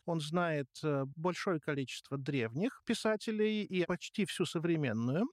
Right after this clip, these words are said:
ему литературу по вопросам архитектуры и изучения Витрувия. Было очевидно, что он писал в шестнадцатом веке не только исходя из почерка, но исходя из того, что отсылки к этой литературе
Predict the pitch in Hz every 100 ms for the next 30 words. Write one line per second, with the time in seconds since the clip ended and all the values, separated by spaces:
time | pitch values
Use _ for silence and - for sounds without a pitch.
0 | - 196 214 220 220 214 220 208 - 220
1 | 208 208 _ - 185 180 175 - 175 -
2 | 160 160 - - 165 - 180 165 156 147
3 | 156 151 147 156 - 156 151 147 156 -
4 | 165 156 151 151 160 165 214 285 247 -
5 | 269 311 214 185 - 185 - - 190 170
6 | 180 - 185 160 - 180 170 160 175 175
7 | 196 - 156 - 170 151 151 - - 170
8 | 147 - 147 147 - 160 156 147 - 151
9 | 151 - 160 - 151 - - 143 143 143
10 | 160 160 - 131